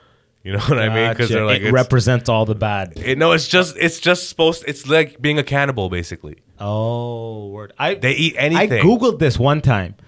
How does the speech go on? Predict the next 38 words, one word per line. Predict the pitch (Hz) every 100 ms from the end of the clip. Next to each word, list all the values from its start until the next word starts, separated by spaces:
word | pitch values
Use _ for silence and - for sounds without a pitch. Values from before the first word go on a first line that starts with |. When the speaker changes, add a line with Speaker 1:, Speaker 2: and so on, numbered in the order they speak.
| _ _ _ _ -
Speaker 2:
and | 147
it | 165
was | 165 -
something | 180 180 180
like, | 156 131 120 - _ _ _ _ _ _ _ -
the | -
pig | 131 247
consumes | 220 185 190 196
a | 175
hundred | 143 240 254
and | 220 -
twenty | 180 202
percent | - 151 185 175
of | 143
its | 135
body | 101 139 156 131
weight | 107 107
or | 110
whatever | 117 127 143
the | 127
fuck | 120 110 -
in | 123
water | 131 143 139 101 87 95
or, | 127 131 151
or, | 127 123 123 -
or | - 127
th-, | 113 139 -
relative | 127 135 135 123
to | 117
that | 120 120
of | 98
humans. | - 131 101 90
So | - 117
in | 107 117
the |
scarcity | 110 - 151 147 135 135 113
of | 98
water, | 95 107 120 160